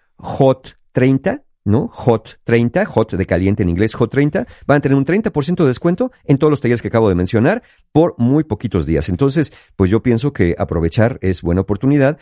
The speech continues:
y toda la información de los talleres, fechas, costos y demás está en la página de mis amigos de encuentrohumano punto com, porque, pues, siempre hay un taller abierto en encuentrohumano punto com.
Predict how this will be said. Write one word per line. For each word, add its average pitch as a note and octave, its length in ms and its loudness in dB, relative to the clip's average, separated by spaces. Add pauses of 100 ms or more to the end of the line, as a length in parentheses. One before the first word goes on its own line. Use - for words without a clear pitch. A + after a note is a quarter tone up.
(180)
y G#2+ 120 -2
toda B2+ 180 2
la B2+ 40 0
información A#2 440 0
de A#2+ 60 0
los A#2 120 -2
talleres, A#2 320 0
fechas, A2 320 -2
costos G#2+ 360 -2
y E2+ 60 0
demás B2 320 0 (160)
está - 200 -4
en G2+ 60 2
la F#2 80 0
página G#2+ 260 0
de D#2+ 80 0
mis E2 120 -4
amigos F#2+ 260 0
de D2+ 60 -4
encuentrohumano G2 540 0
punto B2+ 240 -2
com, D3 180 0 (380)
porque, F#2 340 0 (160)
pues, D#2 140 -6
siempre E2 220 -2
hay E2 40 0
un F2 80 0
taller D#2+ 200 0
abierto D2 300 -4
en A#2 80 0
encuentrohumano C#2+ 600 -4
punto C#2 240 -8
com. C3+ 180 -6